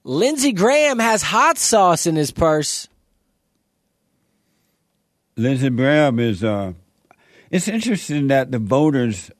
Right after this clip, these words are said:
Speaker 2: over there, wherever he's from, one of the Carolinas, are still voting for him. Lindsey Graham is not hiding that he's not for America. And yet they keep voting for him.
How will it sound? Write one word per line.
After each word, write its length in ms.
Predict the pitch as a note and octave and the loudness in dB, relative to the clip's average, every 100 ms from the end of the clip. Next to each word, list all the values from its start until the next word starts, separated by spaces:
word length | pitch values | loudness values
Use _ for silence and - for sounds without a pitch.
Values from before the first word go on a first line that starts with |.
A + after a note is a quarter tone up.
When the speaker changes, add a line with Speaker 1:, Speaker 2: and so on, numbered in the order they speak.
| _ _ _ - | _ _ _ -2
Speaker 2:
over 240 | C#3 B2 | 0 2
there, 340 | B2+ A#2+ G#2+ - _ _ _ | 2 0 -2 -8 _ _ _
wherever 320 | - A#2+ D3 B2+ | -4 -2 2 0
he's 120 | G#2 | 0
from, 220 | A#2+ A2+ | 0 0
one 140 | A#2+ B2+ | 0 0
of 100 | A2 | 0
the 220 | G2+ F2+ _ | -2 -6 _
Carolinas, 800 | - A#2+ A2 A2 A#2+ G2+ F#2 - _ _ _ _ _ _ | -8 -6 -4 -2 -2 -4 -8 -14 _ _ _ _ _ _
are 140 | - | -6
still 300 | B2 - E3+ | -4 0 2
voting 340 | B2 C#3 A3 A3+ | 2 0 0 -2
for 180 | C3+ A#2+ | -4 -6
him. 320 | A2+ F2 F2 _ _ _ _ _ _ _ _ _ _ _ _ _ _ C3 | -6 -8 -14 _ _ _ _ _ _ _ _ _ _ _ _ _ _ -2
Lindsey 260 | F3+ F3+ | 0 0
Graham 340 | E3 F3+ G3+ G3 | 0 2 2 2
is 140 | D3+ | 2
not 220 | D#3+ D#3 | 2 0
hiding 540 | B2+ C#3+ C#3+ C#3+ C#3 B2+ | 0 0 2 2 2 2
that 180 | A#2+ | 0
he's 340 | A#2+ C3+ C3 A2 | 0 0 0 0
not 300 | B2 A#2+ - | -2 -2 -2
for 200 | B2 A2+ | 0 0
America. 600 | G2 G2 B2 - C#3+ C#3+ _ _ _ _ _ _ _ _ _ _ _ _ _ _ _ _ _ _ _ _ _ _ _ _ | 0 -2 -2 -2 -6 -6 _ _ _ _ _ _ _ _ _ _ _ _ _ _ _ _ _ _ _ _ _ _ _ _
And 120 | A#2+ | 0
yet 200 | C#3 D#3+ | 2 2
they 120 | E3 D3 | 0 -2
keep 240 | - E3 | -2 -4
voting 320 | A#2 C#3 G#3 | 0 0 0
for 220 | F#3 B2+ G#2+ | -4 -4 -4
him. 260 | G2 F2+ | -6 -10